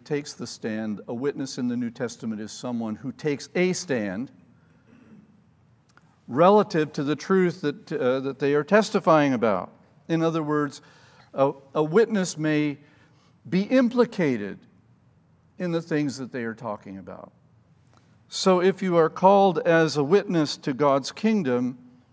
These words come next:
you implicate yourself as, as one who is interested in this. You implicate yourself as one who, uh,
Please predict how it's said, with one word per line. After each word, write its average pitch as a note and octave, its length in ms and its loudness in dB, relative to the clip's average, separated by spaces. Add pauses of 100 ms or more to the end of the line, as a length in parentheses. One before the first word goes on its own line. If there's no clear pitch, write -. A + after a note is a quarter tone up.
(1000)
you F3 200 -6
implicate F#3+ 540 0
yourself D#3 600 2
as, C#3 400 -4
as C#3 240 -6
one C#3+ 220 -2
who C3+ 180 -2
is B2+ 140 -4
interested C#3+ 520 -10
in G2+ 160 -6
this. F#2 320 -12
You C#3 180 -6
implicate D#3+ 500 -4
yourself D3 500 2
as C3 160 -6
one C#3+ 240 -2
who, C3+ 260 -4 (640)
uh, G#2+ 200 -10